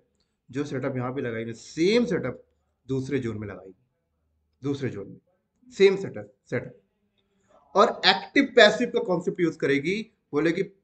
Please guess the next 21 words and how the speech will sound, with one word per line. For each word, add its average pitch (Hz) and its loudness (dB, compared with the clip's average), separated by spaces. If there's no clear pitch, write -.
active 202 0
mode 180 0
में 175 2
ये 156 4
रहेगा, 175 4
इसको - -2
अगर 262 8
कुछ 214 2
होता 175 0
है 156 -2
तो 151 0
traffic 147 -2
इधर 123 -2
आना 113 -8
start - -20
हो - -20
जाएगी। - -18
ये 160 2
हो 156 0
गया 196 -8
ना 226 -8